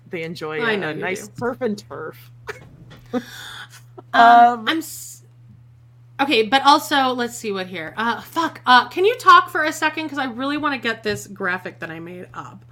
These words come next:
Speaker 1: Oh, I'm excited. This is gonna be good. Uh,
Speaker 2: All right.
Speaker 1: oh, Howie heads. We got a lot of Howie heads in the chat here.
Speaker 2: I, I, well, I know a lot of people told me about this tank, and that's why I, uh, that's why I got it made.
Speaker 1: Oh my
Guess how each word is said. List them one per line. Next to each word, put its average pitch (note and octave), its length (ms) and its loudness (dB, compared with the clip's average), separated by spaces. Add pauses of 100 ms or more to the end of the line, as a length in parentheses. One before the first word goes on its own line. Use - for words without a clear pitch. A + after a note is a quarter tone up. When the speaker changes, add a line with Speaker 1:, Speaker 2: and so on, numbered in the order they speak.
(640)
Speaker 1:
Oh, E3 360 -8
I'm D#3+ 160 -10
excited. - 420 -16
This D#3 140 -18
is D#3 100 -18
gonna D#3 200 -16
be D3+ 180 -12
good. C#3+ 320 -14 (360)
Uh, G#3 60 0
Speaker 2:
All G3+ 220 6
right. - 120 6
Speaker 1:
oh, C#4+ 80 0
Howie E4+ 420 0
heads. F3 200 -4
We A3+ 60 -20
got F4+ 100 -6
a D#4+ 40 -8
lot A3 220 -4
of F4 80 -12
Howie E3 300 -10
heads D#3 320 -16
in D#3 100 -14
the D3+ 80 -14
chat D3 420 -12
here. C#3+ 460 -12
Speaker 2:
I, A#3+ 160 -12 (160)
I, A3+ 120 -8
well, G#3+ 200 -6
I A#3 100 -4
know C4 140 -4
a D4+ 40 0
lot D4+ 120 4
of D#4+ 80 -2
people F4 240 -4
told F4+ 300 -2
me G#4 100 2
about E4 220 0
this D4 160 -8
tank, F4 340 -4
and G#3 120 -4
that's G#3 180 -4
why A#3 220 0
I, A3 360 2
uh, G#3 80 -4
that's A3+ 200 -6
why A#3+ 100 -4
I A3+ 80 -10
got G#3+ 220 -6
it G#3 100 -8
made. G#3 380 -8 (1040)
Speaker 1:
Oh G3 500 -8
my F3 220 -18